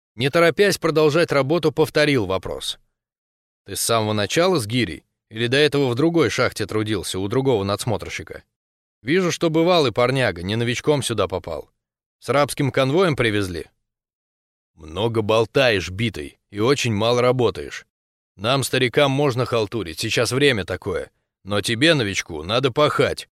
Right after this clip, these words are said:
Гиря пока добрый, может, и не накажет сильно, но когда наступит полнолуние,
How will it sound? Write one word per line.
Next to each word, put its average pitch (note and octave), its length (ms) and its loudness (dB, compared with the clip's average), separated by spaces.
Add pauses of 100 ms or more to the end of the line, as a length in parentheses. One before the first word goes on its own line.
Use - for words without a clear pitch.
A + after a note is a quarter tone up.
(460)
Гиря B2+ 300 0
пока C3 320 0
добрый, C#3 340 2
может, C3 320 0
и C3 60 -2
не C3+ 140 0
накажет C#3 520 0
сильно, E2 400 -6 (300)
но F2+ 140 -14
когда G#2+ 300 0
наступит B2 480 -2
полнолуние, B2+ 800 2